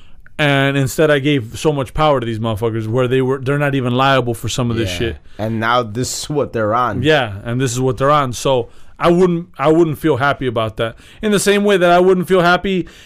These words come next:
Speaker 1: if I was George Bush and, and I got questioned about the Patriot Act, I'd probably be like, "Damn." <laughs> Like, and a lot of it, both, both, both those, uh, situations, um, the Patriot Act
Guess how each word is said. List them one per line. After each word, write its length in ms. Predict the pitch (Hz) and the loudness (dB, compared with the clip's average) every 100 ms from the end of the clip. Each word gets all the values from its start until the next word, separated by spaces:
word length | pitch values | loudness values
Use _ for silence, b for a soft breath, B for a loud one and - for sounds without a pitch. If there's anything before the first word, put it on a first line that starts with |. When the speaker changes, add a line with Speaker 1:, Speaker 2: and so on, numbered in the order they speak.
| B B | B B
Speaker 1:
if 160 | 160 170 | 0 4
I 100 | 185 | 4
was 140 | 165 | 4
George 320 | 156 180 131 | 2 2 2
Bush 280 | 143 208 - | 2 2 2
and, 220 | 156 151 151 | -4 -4 -4
and 140 | 139 | 0
I 100 | 147 | 2
got 260 | 156 143 127 | 2 0 0
questioned 380 | 165 156 156 | -2 0 -2
about 280 | 143 147 131 | 0 0 0
the 80 | 131 | -4
Patriot 400 | - 247 - 120 | -2 -4 -2 -4
Act, 200 | 107 101 | -2 -2
I'd 160 | 127 113 | -2 0
probably 220 | 143 131 | 0 0
be 80 | 123 | -2
like, 120 | 110 | -2
"Damn." 1600 | 127 117 90 - _ _ _ _ - _ _ - - 120 117 117 - | -4 -4 -8 -16 _ _ _ _ -20 _ _ -20 -10 -6 -4 -6 -6
<laughs> 80 | |
Like, 220 | - 147 - B B B B B B | -4 -4 -6 B B B B B B
and 120 | 190 | 0
a 60 | 180 | 2
lot 260 | 175 220 | 4 4
of 160 | 262 180 | 4 2
it, 260 | 165 170 | 0 -2
both, 420 | - 120 208 233 147 | -4 2 2 0 -2
both, 400 | 127 202 - - | 0 0 0 -10
both 340 | 123 165 180 | 0 2 2
those, 560 | 127 151 160 147 113 - _ 160 - | 2 4 4 2 -6 -16 _ -20 -6
uh, 460 | 131 123 113 104 120 - b b b b b b b | 0 0 0 -4 -12 -20 b b b b b b b
situations, 1080 | - 190 185 147 156 190 - 113 127 - - _ _ _ - | -4 -4 -2 0 2 0 -4 -6 -8 -14 -20 _ _ _ -4
um, 500 | 117 110 101 101 - - - | -2 -2 -2 -6 -10 -20 -14
the 140 | 117 120 | -8 -2
Patriot 440 | 147 151 - 143 | 0 -2 -2 0
Act 360 | 139 139 - | 2 0 -6